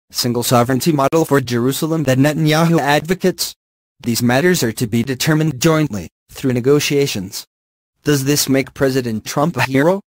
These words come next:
Hardly. The big question, for all parties, is whether or not he has a strategy for what happens now. At the moment, it is not the least bit clear that he does. While he talks constantly about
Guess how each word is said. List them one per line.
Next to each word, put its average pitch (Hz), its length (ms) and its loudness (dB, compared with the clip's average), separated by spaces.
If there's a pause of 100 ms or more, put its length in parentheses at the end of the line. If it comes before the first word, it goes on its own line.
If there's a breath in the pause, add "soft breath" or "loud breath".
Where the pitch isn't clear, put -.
(420)
Hardly. 104 500 -4 (520)
The 131 120 -2
big 139 240 0
question, 143 560 0 (220)
for 139 220 2
all 156 180 6
parties, 101 560 -4 (220)
is 123 180 -2
whether 143 240 4
or 131 160 4
not 143 300 0
he 160 100 2
has 160 200 0
a 131 80 -2
strategy 143 520 2
for 110 160 -4
what 110 180 0
happens 156 420 0
now. 104 400 -4 (520)
At 127 160 0
the 127 80 2
moment, 127 460 0 (220)
it 139 140 2
is 139 180 0
not 143 200 0
the 143 100 2
least 147 320 2
bit - 160 0
clear 180 280 2
that 131 200 -2
he 110 140 -2
does. 104 540 0 (500)
While 147 240 2
he 147 140 4
talks 160 360 0
constantly 151 680 0
about 107 340 0